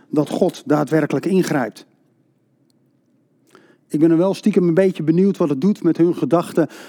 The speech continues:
dat wonderen alleen maar voor de tijd van de Bijbel waren. Want ja, als het je zo rechtstreeks vol in je gezicht zit, dan moet je er wat mee, toch? Maar het gaat er uiteindelijk om dat God kan genezen.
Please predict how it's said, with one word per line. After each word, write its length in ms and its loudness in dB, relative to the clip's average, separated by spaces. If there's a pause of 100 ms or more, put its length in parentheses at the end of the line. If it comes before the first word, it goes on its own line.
(120)
dat 180 -2
wonderen 380 2
alleen 260 2
maar 140 0
voor 100 -4
de 80 -4
tijd 240 0
van 120 -2
de 60 -2
Bijbel 320 0
waren. 300 0
Want 120 0
ja, 220 0 (320)
als 160 -12
het 120 -16
je 60 -6
zo 220 0
rechtstreeks 600 -2 (300)
vol 300 -2
in 80 4
je 80 2
gezicht 360 -2
zit, 220 2 (340)
dan 180 -6
moet 160 4
je 60 2
er 80 0
wat 120 -2
mee, 220 0
toch? 240 -4 (1600)
Maar 180 2
het 100 0
gaat 300 0
er 60 2
uiteindelijk 640 0
om 260 2
dat 140 2
God 460 -2 (260)
kan 420 0
genezen. 640 0